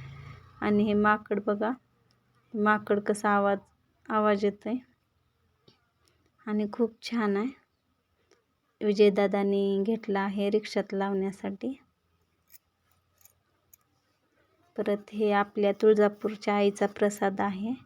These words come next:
उद्या परवा असं हे परडी ज्यावेळेस भरतात त्यावेळेस थोडा थोडा प्रसाद फोडून ठेवायचं राहते. आणि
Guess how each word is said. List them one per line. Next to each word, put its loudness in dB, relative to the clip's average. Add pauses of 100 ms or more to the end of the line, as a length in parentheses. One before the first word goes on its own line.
(840)
उद्या 0
परवा 0 (160)
असं -6
हे 2 (100)
परडी 4
ज्यावेळेस 2 (100)
भरतात -2
त्यावेळेस 0
थोडा 0
थोडा -2
प्रसाद -4 (140)
फोडून 0
ठेवायचं -4
राहते. -8 (1300)
आणि -2